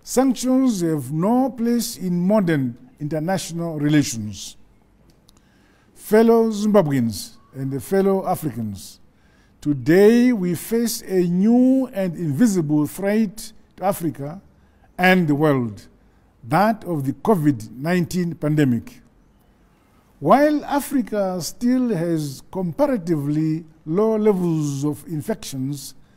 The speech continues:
This virus is a grave existential threat and an attack on every facet of our lives and economies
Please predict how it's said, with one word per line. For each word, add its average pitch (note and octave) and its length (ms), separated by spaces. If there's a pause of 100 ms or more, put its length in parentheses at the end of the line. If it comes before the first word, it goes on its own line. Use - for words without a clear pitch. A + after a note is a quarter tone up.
(360)
This B3+ 340
virus E3 840
is D3+ 640
a C#3 220
grave D#3+ 680 (360)
existential E3+ 1080
threat A3+ 480 (520)
and E3 480 (100)
an D3+ 260
attack F#3+ 600 (320)
on D#3+ 320
every G3+ 520
facet D3+ 520 (240)
of C#3 220
our D3+ 220
lives C3 580 (480)
and E3+ 260
economies D3 720